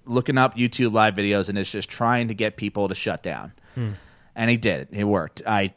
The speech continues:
Speaker 1: I was like, "All right, I can't do this anymore. I can't, like, it's, there's just so many texts coming through on my phone. There's so many texts coming through on the chat.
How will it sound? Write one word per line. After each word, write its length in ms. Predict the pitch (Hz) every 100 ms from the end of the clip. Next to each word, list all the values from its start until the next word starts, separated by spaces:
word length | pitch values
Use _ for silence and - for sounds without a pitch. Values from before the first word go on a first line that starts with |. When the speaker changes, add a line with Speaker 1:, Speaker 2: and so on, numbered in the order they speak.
| -
Speaker 1:
I 200 | 104 98
was 160 | 95 95
like, 200 | 95 -
"All 80 | -
right, 140 | 120 107
I 80 |
can't 220 | - 151 123
do 60 |
this 140 | 139 123
anymore. 280 | 131 127 131
I 80 | 117
can't, 300 | - 123 -
like, 180 | 113
it's, 180 | 143 123
there's 180 | - 131
just 180 | 120 -
so 140 | 170 151
many 200 | 147 127
texts 420 | - 127 - -
coming 280 | - 127 123
through 120 | 120
on 60 |
my 100 | 104
phone. 320 | 98 180 175 165
There's 120 | 139
so 60 | 147
many 100 | 127
texts 240 | 131 117
coming 240 | - 123 113
through 140 | 113
on 120 | 110
the 100 | 101
chat. 500 | 95 - 143 139 143